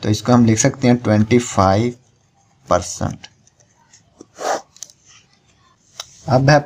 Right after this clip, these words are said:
पार्ट सेवन, थ्री ओवर फ़ाइव। फ़ाइव को मल्टीप्लाई करेंगे ट्वेंटी से, तो थ्री को भी ट्वेंटी से मल्टीप्लाई करेंगे। थ्री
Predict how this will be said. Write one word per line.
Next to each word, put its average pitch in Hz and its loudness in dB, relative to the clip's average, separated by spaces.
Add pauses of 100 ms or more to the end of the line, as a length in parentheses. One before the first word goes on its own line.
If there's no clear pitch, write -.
पार्ट 123 2
सेवन, 120 -2 (2750)
थ्री 147 6
ओवर 151 4
फ़ाइव। 131 2 (3000)
फ़ाइव 139 4
को 156 -4
मल्टीप्लाई 131 2
करेंगे 127 2
ट्वेंटी 120 0
से, 135 -4 (1040)
तो 127 0
थ्री 131 4
को 143 4
भी 139 2
ट्वेंटी 117 0
से 113 -4
मल्टीप्लाई 107 -2
करेंगे। 95 -4 (680)
थ्री 156 6